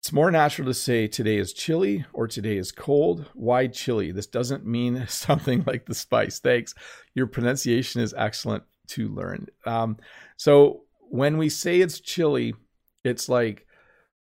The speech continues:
let me just go through the temperatures. It can be boiling outside. It can be warm outside. Sorry, boiling. It can be hot. It can be warm. It can be comfortable or beautiful.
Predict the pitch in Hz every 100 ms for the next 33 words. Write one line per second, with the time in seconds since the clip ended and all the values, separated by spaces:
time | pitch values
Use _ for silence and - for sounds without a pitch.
0 | _ - 143 139 139 - 127 - 120 110
1 | - 107 101 98 90 - _ _ - 131
2 | 139 120 104 90 _ 131 143 165 165 160
3 | 151 151 - 147 135 135 135 - - 117
4 | 113 104 101 95 101 104 120 143 139 131
5 | - - 117 - - 110 95 113 135 156
6 | 165 165 165 - - _ - 107 117 98
7 | 101 - 131 143 - - _ - - 104
8 | 101 98 107 135 135 135 139 139 - 117
9 | - 110 110 101 - _ - - 160 -
10 | 147 160 175 - 113 95 95 117 135 -
11 | 165 277